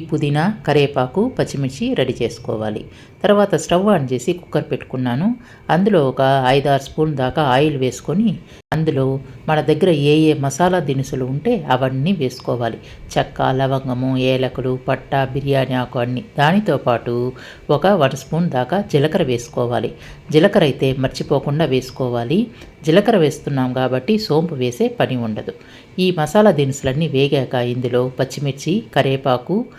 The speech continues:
అవి వేగాక కట్ చేసి పెట్టుకున్న ఆనియన్ను బాగా దోరగా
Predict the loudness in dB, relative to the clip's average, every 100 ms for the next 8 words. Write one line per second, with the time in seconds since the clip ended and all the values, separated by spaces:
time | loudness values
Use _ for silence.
0 | -20 0 2 2 4 4 4 0 2 2
1 | 2 -6 -4 -4 2 2 2 -4 -4 -6
2 | -2 0 0 2 2 2 0 -2 -4 -6
3 | -4 0 2 0 -2 -4 -2 0 0 0